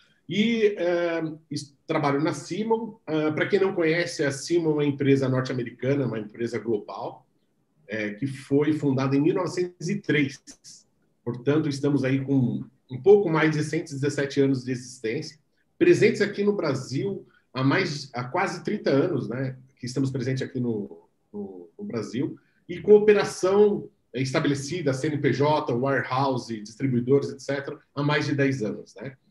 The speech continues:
A Simon é uma empresa inovadora e que sempre buscou, é, estar na vanguarda, é, do, do que acontece no, nesse segmento de infraestrutura, né? Então, é, lançamos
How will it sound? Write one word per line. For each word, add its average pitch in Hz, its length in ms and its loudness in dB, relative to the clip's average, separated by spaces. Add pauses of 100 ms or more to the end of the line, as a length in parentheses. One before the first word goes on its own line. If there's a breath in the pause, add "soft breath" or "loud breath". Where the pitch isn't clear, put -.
(360)
A 123 120 -8
Simon 180 840 -4 (140)
é 127 680 0
uma 120 160 0
empresa 131 1000 0 (380)
inovadora 143 960 2 (240)
e 123 140 -6
que 135 180 -8
sempre 208 560 0
buscou, 175 1000 0
é, 127 640 0 (880)
estar 135 320 0
na 147 80 0
vanguarda, 135 880 0 (140)
é, 110 160 -8
do, 139 480 -2
do 135 140 -8
que 196 100 2
acontece 170 760 0
no, 160 220 0
nesse 151 200 -2
segmento 139 520 -2
de 139 140 -6
infraestrutura, 123 760 -8
né? 104 160 -14
Então, 135 400 -4 (340 soft breath)
é, 107 120 -6
lançamos 131 760 -2